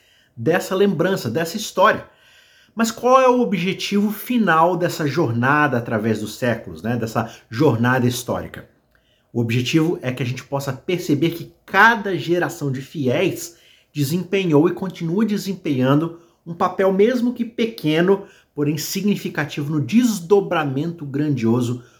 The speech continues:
dos propósitos soberanos de Deus em meio ao grande conflito. E hoje nós vamos explorar como esses salmos, eles não apenas nos conectam com as lutas e vitórias dos nossos antepassados na fé, digamos assim,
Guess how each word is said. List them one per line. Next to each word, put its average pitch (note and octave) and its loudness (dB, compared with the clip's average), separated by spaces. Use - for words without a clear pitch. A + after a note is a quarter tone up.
dos A#2+ -6
propósitos B2+ -2
soberanos C3 0
de G#2+ -6
Deus G#2 -2
em G#2+ 0
meio G#2+ -2
ao G2+ -4
grande G2+ -4
conflito. - -10
E G#3+ 2
hoje B3+ 6
nós A#3 2
vamos G#3 0
explorar D3 -2
como G3+ 0
esses E3 -6
salmos, C3+ -2
eles B2+ 0
não C#3 0
apenas C#3 0
nos D3 -2
conectam E3 2
com B2+ -4
as A#2+ 0
lutas C3+ 2
e A#2 0
vitórias A#2+ 2
dos A#2 -2
nossos B2+ 0
antepassados A2+ -4
na G#2+ 0
fé, D3+ 0
digamos G#2 -4
assim, F#3 -4